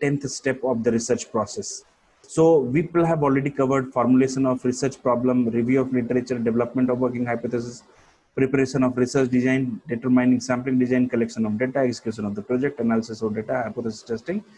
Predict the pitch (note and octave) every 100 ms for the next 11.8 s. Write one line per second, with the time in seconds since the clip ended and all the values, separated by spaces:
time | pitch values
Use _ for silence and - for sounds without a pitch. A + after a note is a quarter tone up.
0 | - - - D3+ E3+ F3+ G3+ F3 D#3+ D3
1 | C#3+ C3 C3 B2+ B2+ B2+ B2 A#2 A#2+ A#2+
2 | A#2 C#3+ D3+ B2+ A2+ A#2+ A2+ A#2+ A#2 A2+
3 | G#2+ G#2+ G#2+ A2 F3+ - - _ _ _
4 | - E3 C#3+ C#3 C#3 B2+ B2+ B2 A#2+ A2+
5 | A2+ F#2+ _ _ _ _ _ _ _ _
6 | - A#2+ B2 - F#3+ F#3+ - - C#3+ F#3+
7 | F3+ E3+ F3 D#3+ - D3 - F3 E3 -
8 | C3 B2+ B2+ C#3 D3+ D3 D3 - - C3
9 | A#2 A#2+ A2+ A#2 E3 F#3 - - B2+ C3+
10 | B2+ B2 A#2+ A#2 C#3 C#3+ C3 A#2+ A#2 A2+
11 | G#2+ A2+ A2+ A#2+ A#2 A#2 A2+ A#2